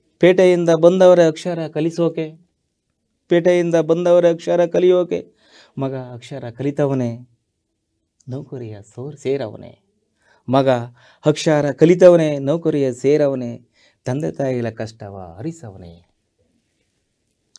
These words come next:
ಮುಂಗಾರು ಬಂತು ಸಡಗರ ತಂತು,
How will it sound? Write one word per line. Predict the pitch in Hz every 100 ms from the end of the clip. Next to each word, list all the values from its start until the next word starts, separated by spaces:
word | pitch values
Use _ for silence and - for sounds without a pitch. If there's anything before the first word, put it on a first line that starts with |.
| _
ಮುಂಗಾರು | 127 131 123 113 113
ಬಂತು | 113 127 127 113 101 101 _
ಸಡಗರ | - 113 139 127 104 92
ತಂತು, | - 101 117 107 92 110 _